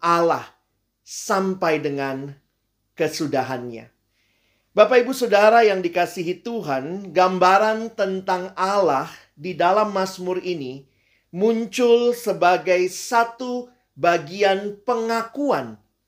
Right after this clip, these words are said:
atau pujian dari Daud. Di dalam ayat yang pertama dikatakan, "Aku hendak mengagungkan Engkau, ya Allahku,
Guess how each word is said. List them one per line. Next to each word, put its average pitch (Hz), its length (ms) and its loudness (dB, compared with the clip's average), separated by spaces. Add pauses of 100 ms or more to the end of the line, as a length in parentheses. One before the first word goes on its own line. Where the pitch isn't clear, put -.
(480)
atau 226 480 2
pujian 262 800 -2
dari 175 320 2
Daud. 156 480 2 (560)
Di 202 160 -4
dalam 233 240 6
ayat 220 320 2
yang 202 160 -4
pertama 208 480 -2
dikatakan, 196 960 0 (560)
"Aku 247 400 -4
hendak 247 320 2
mengagungkan 233 800 -2
Engkau, 226 640 0
ya 180 640 -2
Allahku, 156 1200 -6